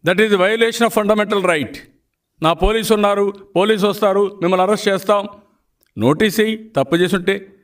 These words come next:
ఎస్టాబ్లిష్ చేయి, then అరెస్ట్ చేయి. కాబట్టి ఇవన్నీ మనం గుర్తుపెట్టుకోవాలి. నీకు ఇచ్చింది నీ ఇష్ట ప్రకారం చట్టాలు చేయడానికి కాదు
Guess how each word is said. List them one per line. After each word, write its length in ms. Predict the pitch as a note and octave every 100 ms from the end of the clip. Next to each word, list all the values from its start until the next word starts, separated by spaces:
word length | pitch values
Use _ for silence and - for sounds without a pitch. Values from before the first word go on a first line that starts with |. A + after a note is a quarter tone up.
| _ B2+
ఎస్టాబ్లిష్ 560 | B2 G3 G3 G3+ -
చేయి, 160 | G3+ G3+ G3
then 200 | D#3 G3+
అరెస్ట్ 300 | G3+ G#3+ -
చేయి. 220 | G#3 G#3 - _ _ _ _ _ _ _ -
కాబట్టి 240 | G#3+ A3
ఇవన్నీ 300 | D3+ C#3 A#3
మనం 280 | G#3 F3 C3+
గుర్తుపెట్టుకోవాలి. 720 | D#3+ G#3+ G#3 F#3+ D#3+ B2 F2 - _ _ B2+
నీకు 240 | E3+ F#3
ఇచ్చింది 760 | F#3 G3+ A3+ A3 E3 C3+ - - _ _ _ _ _ _ _ _
నీ 140 | C3
ఇష్ట 360 | F3+ G3 F#3+ G#3+
ప్రకారం 520 | A3 A3+ A3 G#3+ A3
చట్టాలు 520 | G#3+ G#3 G#3 A3 A3 G#3+
చేయడానికి 460 | G#3+ G#3 G#3 G3+ G3+
కాదు 380 | F#3 F3+ C3+